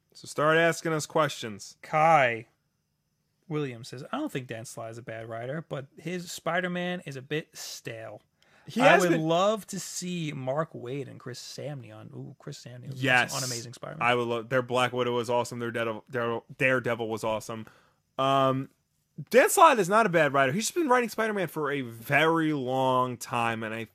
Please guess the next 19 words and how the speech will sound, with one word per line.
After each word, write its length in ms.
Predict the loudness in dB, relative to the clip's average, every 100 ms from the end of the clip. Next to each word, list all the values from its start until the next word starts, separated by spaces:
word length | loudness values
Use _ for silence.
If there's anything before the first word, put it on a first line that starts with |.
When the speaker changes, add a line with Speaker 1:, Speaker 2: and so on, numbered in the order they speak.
| -8
Speaker 1:
think 220 | -8 -8
he 240 | -12 -16
needs 240 | -12 -12 -14
to 100 | -16
take 200 | -18 -20
a 40 | -20
break. 220 | -20 -18
Speaker 2:
He's 200 | -16 -14
not 200 | -14 -14
good 220 | -14 -16 -16
at 160 | -20 -20 _ _ _ _ _ _ _ _ _
Speaker 1:
He, 220 | -20 -10
he, 60 | -8
Speaker 2:
Spider-Man. 220 | -6 -6
Speaker 1:
like, 140 | -6 -6
has 160 | -8
peaks 260 | -10 -20 -20
and 100 | -20
valleys. 380 | -20 -20 -20